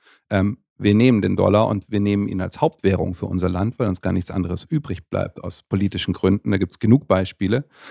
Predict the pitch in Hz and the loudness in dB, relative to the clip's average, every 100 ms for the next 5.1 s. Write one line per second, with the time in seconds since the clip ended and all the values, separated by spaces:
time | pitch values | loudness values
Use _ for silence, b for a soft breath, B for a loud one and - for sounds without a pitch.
0 | B B - 101 98 101 - 151 185 107 | B B 0 2 4 2 4 4 4 0
1 | 98 147 214 92 92 107 110 107 107 - | 2 0 2 2 4 2 2 -4 -6 -10
2 | - 73 73 120 117 107 - 110 123 139 | -14 -12 -4 2 4 4 4 2 4 2
3 | 107 - 104 101 98 101 101 101 - 98 | 2 2 0 2 2 2 2 0 0 0
4 | 92 95 95 92 95 95 - 95 95 117 | 0 0 0 0 0 0 2 0 2 0
5 | 123 | -2